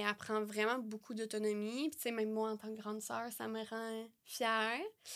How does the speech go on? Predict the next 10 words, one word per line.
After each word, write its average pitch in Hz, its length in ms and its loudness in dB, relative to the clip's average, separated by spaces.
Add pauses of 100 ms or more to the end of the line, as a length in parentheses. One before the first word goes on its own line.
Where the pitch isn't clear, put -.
(300)
Mais 208 220 8
c'est 214 140 0
ça, - 140 -4
tu - 220 -6
sais, 220 60 2
oui, 226 400 0
il 214 80 6
a 208 40 4
fallu 208 340 -2
que, 214 420 -2